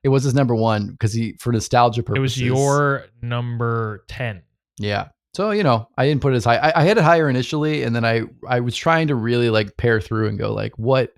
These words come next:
Speaker 1: what really means something to me, and, like, has that lasting staying power. But man, oh man, Life of a Peasant, fucking Kodo Tag, all those custom maps, Dota.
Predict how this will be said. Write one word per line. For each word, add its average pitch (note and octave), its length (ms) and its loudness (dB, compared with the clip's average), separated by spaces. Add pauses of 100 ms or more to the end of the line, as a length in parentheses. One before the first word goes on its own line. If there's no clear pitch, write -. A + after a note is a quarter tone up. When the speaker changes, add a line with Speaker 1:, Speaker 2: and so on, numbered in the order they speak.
(260)
Speaker 1:
what - 200 -4
really C3+ 380 0
means G#2 320 -4
something A2 260 -6
to A2 120 -8
me, A2 140 -4
and, G#2+ 100 -4
like, A2 320 -6
has A2+ 320 0
that G#2+ 180 0
lasting G#2+ 460 -8
staying G#2+ 300 -8
power. B2+ 280 -2
But A#2 180 -6
man, D3 440 -2
oh A2+ 80 0
man, G#2+ 400 -2 (280)
Life D#3 220 0
of B2 60 -2
a A2 80 0
Peasant, C#3 580 0 (280)
fucking B2 320 0
Kodo B2 360 0
Tag, B2+ 380 2
all C#3+ 160 0
those F#3+ 180 2
custom D3+ 540 -2
maps, D3+ 360 0
Dota. D#3+ 640 2